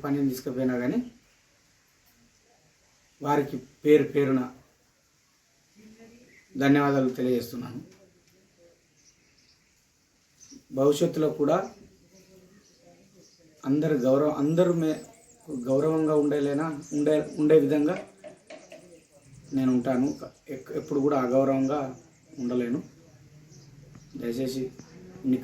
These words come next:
ఇన్-, ఇన్ని రోజులు సహకరించిన ప్రజలకు, ప్రజాప్రతినిధులకు, పద అధికారులకు, పత్రికా మిత్రులకు, మీడియా మిత్రులకు, ప్రత్యేకించి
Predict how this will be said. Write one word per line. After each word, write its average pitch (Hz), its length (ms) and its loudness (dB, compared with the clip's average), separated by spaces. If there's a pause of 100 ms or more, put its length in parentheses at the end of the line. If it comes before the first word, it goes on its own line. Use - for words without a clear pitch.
(160)
ఇన్-, 135 240 0
ఇన్ని 139 200 4
రోజులు 151 260 2 (640)
సహకరించిన 131 580 -4 (720)
ప్రజలకు, 135 500 2 (180)
ప్రజాప్రతినిధులకు, 131 960 -2 (520)
పద 131 120 0 (100)
అధికారులకు, 131 600 0 (340)
పత్రికా 131 340 -8 (100)
మిత్రులకు, 135 500 -2 (600)
మీడియా 127 280 4
మిత్రులకు, 127 460 -2 (2250)
ప్రత్యేకించి 156 640 -2